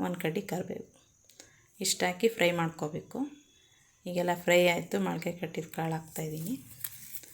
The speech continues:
ಒಂದು ಸ್ವಲ್ಪ ಈಗ ಎಣ್ಣೆಲಿ ಹುರಿದ್ಬಿಟ್ಟು ಒಂದು ಗ್ಲಾಸ್ ನೀರು ಹಾಕಿ ಬೇಯಿಸ್ಬೇಕು. ಆಮೇಲೆ ಒಂದು ಅರ್ಧ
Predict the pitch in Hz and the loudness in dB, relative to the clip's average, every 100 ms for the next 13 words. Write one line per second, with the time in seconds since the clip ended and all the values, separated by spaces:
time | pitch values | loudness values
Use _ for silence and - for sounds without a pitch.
0 | - - - - 170 185 190 190 196 180 | -16 -14 -14 -6 -2 2 2 6 6 6
1 | 170 170 185 175 170 - 180 214 269 - | 4 2 2 2 0 -4 -4 -2 -4 -8
2 | - - - - 196 196 185 190 190 - | -20 -20 -20 -2 2 4 8 8 8 6
3 | 185 180 170 160 - 311 381 - _ _ | 4 2 2 0 -2 -2 -4 -16 _ _
4 | 196 175 156 - - - - - - - | 0 2 6 4 2 -12 -14 -16 -20 -20
5 | _ - 202 196 185 214 294 302 - 175 | _ -6 0 0 0 -2 -4 -4 -6 -4
6 | 170 170 170 | 0 2 2